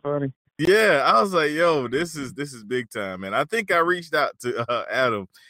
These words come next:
Speaker 2: uh, during that time, man, 'cause that was just, that was just so big, man. So how, how did that feel, man, when, when, <laughs> when, when you saw that,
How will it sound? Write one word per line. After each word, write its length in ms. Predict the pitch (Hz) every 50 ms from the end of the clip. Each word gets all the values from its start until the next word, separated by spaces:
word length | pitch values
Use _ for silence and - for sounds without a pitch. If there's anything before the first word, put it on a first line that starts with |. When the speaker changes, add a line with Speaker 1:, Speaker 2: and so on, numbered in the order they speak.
| _ _ _ -
Speaker 2:
uh, 300 | 101 104 98 98 95 98
during 320 | 98 107 107 104 104 101
that 220 | 101 98 95 90 -
time, 340 | - 101 95 95 92 92 95
man, 220 | 92 92 95 95
'cause 120 | 92 101 101
that 240 | 123 139 143 95 95
was 160 | 113 110 -
just, 340 | - 101 98 95 - - - _ _ _ _ _ _ _ _ 95
that 200 | 117 131 139 135
was 140 | 127 113
just 240 | 110 110 101 - 151
so 360 | - 120 113 113 113 110 107 104
big, 580 | 101 101 110 110 110 107 104 104 98 92 87 90
man. 300 | 95 92 92 92 95 95
So 260 | - - 117 120 107
how, 160 | 135 175 175 -
how 180 | 151 175 220 254
did 120 | 226 190 165
that 200 | 147 127 101 -
feel, 320 | - 123 113 101 95 95
man, 280 | 87 95 98 95 95 98
when, 140 | 101 104 -
when, 220 | _ 104 110 123 147 -
<laughs> 420 | 165 135 - - - - - _
when, 280 | _ 117 113 117 104 90
when 120 | 110 110 113
you 140 | 120 120 113
saw 300 | - - 113 110 107 101
that, 260 | 101 101 98 92